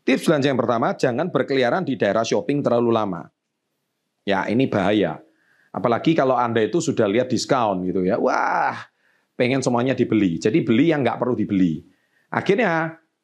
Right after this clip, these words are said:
kalian hari ini, tabungan kalian ada uang berapa di, ada uang cash berapa di, eh, dompet, kayaknya semuanya mau di-shoppingkan, belanja habis. Nah, itu kalian boros banget. Jadi cukup cari apa yang sudah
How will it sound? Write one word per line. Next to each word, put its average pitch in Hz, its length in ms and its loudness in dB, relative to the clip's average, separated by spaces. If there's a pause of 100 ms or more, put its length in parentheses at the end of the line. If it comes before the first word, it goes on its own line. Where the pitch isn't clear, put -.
kalian 147 360 2
hari 120 240 2
ini, 185 400 -2 (160)
tabungan 120 480 0
kalian 117 320 -2
ada - 240 0
uang 123 240 0
berapa 110 480 -2
di, 95 320 -2 (320)
ada 123 160 0
uang 117 240 0
cash 120 240 -4
berapa 101 320 0
di, 110 80 0
eh, 104 560 0
dompet, 107 400 -2 (400)
kayaknya 127 320 2
semuanya 131 400 0
mau 139 80 2
di-shoppingkan, 107 640 -2
belanja 87 320 -2
habis. - 240 -6
Nah, 90 80 -2
itu 139 240 0 (400)
kalian 131 320 0
boros 98 160 2
banget. 82 320 -4
Jadi 135 320 2
cukup 139 320 -2
cari 117 240 0
apa 110 240 -2
yang 120 80 -6
sudah 104 400 -2